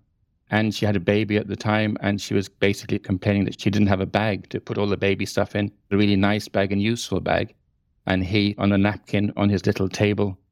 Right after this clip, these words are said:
in his airline seat, he sketched out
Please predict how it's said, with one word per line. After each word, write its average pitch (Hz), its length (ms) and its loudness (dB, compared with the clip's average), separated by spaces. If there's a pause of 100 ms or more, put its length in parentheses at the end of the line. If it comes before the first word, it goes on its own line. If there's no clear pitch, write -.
(240)
in 101 140 0
his 95 200 0
airline 101 400 0
seat, - 460 -4
he 113 120 -2
sketched - 540 -4
out 101 200 -2